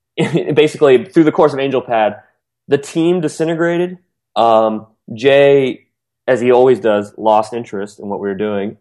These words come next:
and decided to quit. Um, and so <clears throat>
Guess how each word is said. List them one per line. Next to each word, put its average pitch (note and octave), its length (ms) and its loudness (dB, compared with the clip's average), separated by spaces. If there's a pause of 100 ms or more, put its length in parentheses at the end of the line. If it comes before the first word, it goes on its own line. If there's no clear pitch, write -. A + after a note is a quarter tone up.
and G2 380 -4 (260)
decided A#2 400 2
to - 60 -8
quit. G#2 480 -2 (560)
Um, G2+ 560 2
and G#2+ 500 0 (640)
so C3+ 420 2 (120)
<clears throat> E3+ 300 -4